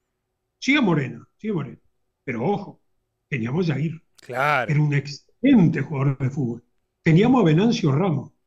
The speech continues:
Speaker 1: que era un excelente jugador de fútbol. Para mí esas eran las figuras del cuadro desde el punto de vista, eh, de goleador, técnico, estético, todo bárbaro. Después tenemos un Indio Olivera,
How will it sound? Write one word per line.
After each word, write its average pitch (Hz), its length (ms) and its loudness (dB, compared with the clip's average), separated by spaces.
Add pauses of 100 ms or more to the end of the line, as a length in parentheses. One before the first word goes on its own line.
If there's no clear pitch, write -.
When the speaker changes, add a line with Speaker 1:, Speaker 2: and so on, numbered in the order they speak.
(400)
Speaker 1:
que 175 120 2
era 180 80 4
un 156 100 4
excelente 143 880 0
jugador 139 300 -8
de - 60 -14
fútbol. 123 140 -12
Para 170 200 0
mí 226 120 6
esas 240 200 0
eran 220 120 0
las 147 140 -6 (160)
figuras 165 580 4
del 135 220 -10 (100)
cuadro 208 540 0 (720)
desde 156 140 4
el 151 60 4
punto 226 200 6
de 180 40 6
vista, 165 800 0 (540)
eh, - 280 -6
de 147 120 -4
goleador, 170 840 4
técnico, 175 1080 0
estético, 185 640 -4
todo 175 140 0
bárbaro. 135 400 -2
Después 277 200 -4
tenemos 269 220 4
un 151 80 4
Indio 151 200 4
Olivera, 185 840 0